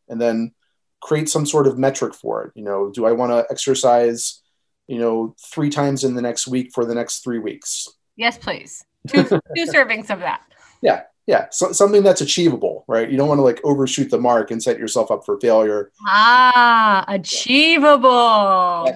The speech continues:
Speaker 2: Golden words. Everybody
Speaker 1: Yeah.
Speaker 2: grab a pen, write that down. Doctor Martin said it.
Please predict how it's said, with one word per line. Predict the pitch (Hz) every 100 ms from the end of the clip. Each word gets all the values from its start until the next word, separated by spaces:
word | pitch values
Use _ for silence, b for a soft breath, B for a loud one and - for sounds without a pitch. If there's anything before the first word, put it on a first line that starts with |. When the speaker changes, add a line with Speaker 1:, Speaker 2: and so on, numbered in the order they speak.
| -
Speaker 2:
Golden | 294 294 320 294
words. | 311 320 277 240 214 202 247
Everybody | 247 277 285 285
Speaker 1:
Yeah. | 269
Speaker 2:
grab | 262 262
a |
pen, | 277 262 247
write | 240 240
that | 240 220
down. | 233 208
Doctor | 208 214 233
Martin | 226 240
said | 240 208
it. | 185